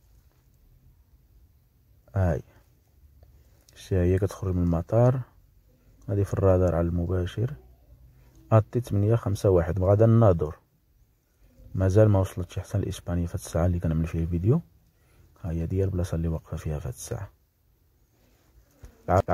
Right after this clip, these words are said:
كاينه هذا غادي يكون اخر سؤال ان شاء الله. سلام خويا، عافاك، انا بغيت نسافر اسبوع، اسبوع المغرب، الغرض ضروري، واش كاين رحلات ويكون اغلاق؟ جاوبني الله يخليك.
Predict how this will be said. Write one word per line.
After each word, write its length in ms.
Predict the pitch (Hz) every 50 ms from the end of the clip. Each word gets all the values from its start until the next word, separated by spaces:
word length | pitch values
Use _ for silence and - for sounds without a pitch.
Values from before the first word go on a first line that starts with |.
| 92 - _ _ _ _ -
كاينه 300 | 117 120 117 123 127 120
هذا 100 | 110 113
غادي 100 | 110 110
يكون 180 | 107 113 107
اخر 200 | 101 104 - -
سؤال 240 | 104 - - - 98
ان 80 | 101 95
شاء 140 | - -
الله. 340 | - 95 101 117 123 123 120 - _ _ _ _ _ _ _ _ _ _ _ _ _ _ _ _
سلام 460 | - - - 120 113 110 113 113 110
خويا، 380 | 107 - - 104 107 127 139 127
عافاك، 380 | - 95 113 - 139 131 127
انا 100 | 117 110
بغيت 320 | 110 104 101 117 127 123 -
نسافر 680 | 110 - - 107 98 95 - 110 117 120 117 - -
اسبوع، 520 | 104 - - 107 104 104 107 104 98 95 - _ _ -
اسبوع 320 | - - - 117 120 87
المغرب، 440 | 95 104 101 101 95 85 82 85 87
الغرض 320 | 90 90 98 101 101 104
ضروري، 440 | 101 90 98 95 95 104 107 110 117
واش 160 | 117 120 113
كاين 220 | - - 101 98 92
رحلات 500 | 95 90 - 98 95 113 123 127 - 113
ويكون 300 | 110 107 - 107 - -
اغلاق؟ 340 | 90 87 85 80 82 -
جاوبني 260 | 92 98 98 95 101 101
الله 120 | 95 90
يخليك. 320 | 90 - 87 82 80 -